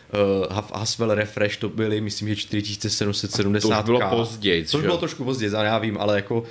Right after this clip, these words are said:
Speaker 2: Jo.
Speaker 1: eh, když potom člověk třeba dělal upgrade, že jo, a
Speaker 2: Hmm,
Speaker 1: tak,
Speaker 2: hmm.
Speaker 1: tak, eh, tak, eh, tak to měli ty čtyři gigahertz a to bylo takový to, jako, že chceš mít ty čtyři gigahertz, že jo. Eh, mimochodem, i dnes to je jako vysoká hodnota, stále prostě,
Speaker 2: Eh,
Speaker 1: eh,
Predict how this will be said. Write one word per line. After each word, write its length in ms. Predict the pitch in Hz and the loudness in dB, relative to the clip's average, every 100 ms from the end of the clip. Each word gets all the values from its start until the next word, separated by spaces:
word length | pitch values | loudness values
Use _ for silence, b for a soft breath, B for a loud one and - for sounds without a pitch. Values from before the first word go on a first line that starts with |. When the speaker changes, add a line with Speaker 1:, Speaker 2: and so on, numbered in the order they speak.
| B | B
Speaker 2:
Jo. 200 | 110 104 98 | 2 2 2
Speaker 1:
eh, 20 | 101 | -4
když 220 | 104 107 | -4 -4
potom 300 | 113 113 104 | -4 -4 -4
člověk 220 | 113 107 | -4 -4
třeba 140 | 110 | -2
dělal 240 | 107 107 104 | 0 0 -2
upgrade, 340 | 107 104 92 | -4 -2 -2
že 100 | 95 | 0
jo, 80 | 95 | 0
a 40 | |
Speaker 2:
Hmm, 100 | 98 | 2
Speaker 1:
tak, 240 | 101 101 101 | 2 2 -2
Speaker 2:
hmm. 160 | 90 87 | -6 -2
Speaker 1:
tak, 260 | 104 98 113 | -4 -4 -2
eh, 180 | 107 104 104 | 0 0 0
tak, 300 | 107 - 120 | -6 -4 -2
eh, 480 | 104 101 101 104 104 - - | 0 2 2 2 -2 -8 -6
tak 180 | 107 - | -6 -4
to 80 | 110 | -2
měli 220 | 110 110 | 0 -2
ty 200 | 113 110 | -4 -6
čtyři 340 | - 113 110 | -2 0 0
gigahertz 460 | 107 110 110 104 101 | 0 -2 0 0 -2
a 40 | |
to 100 | 95 | -4
bylo 100 | 98 | -2
takový 220 | 98 98 | -2 -2
to, 60 | 95 | -4
jako, 140 | 87 | -6
že 120 | 87 90 | -6 -8
chceš 260 | - 82 | -8 -6
mít 100 | 90 | -6
ty 80 | 85 | -6
čtyři 220 | - 87 | -6 -4
gigahertz, 340 | 90 98 90 78 | -2 -2 -2 -2
že 60 | 95 | -4
jo. 80 | - B - | -6 B -2
Eh, 140 | 98 | 0
mimochodem, 600 | 95 98 98 107 98 95 - - | 2 -2 0 0 0 -2 -10 -6
i 80 | 95 | -2
dnes 260 | 95 101 - | 0 0 0
to 100 | 113 | 0
je 60 | |
jako 220 | 92 92 90 85 - - | 0 -4 -6 -8 -12 -12
vysoká 480 | 82 - 95 92 | -8 -4 -4 -4
hodnota, 500 | 90 90 92 87 90 | -4 -2 -2 -2 -2
stále 460 | 85 - 85 92 87 - - | -4 -4 -2 0 -2 -6 -12
prostě, 320 | 92 - - - | -8 -4 -4 0
Speaker 2:
Eh, 280 | 101 110 | 2 4
Speaker 1:
eh, 60 | 120 | 2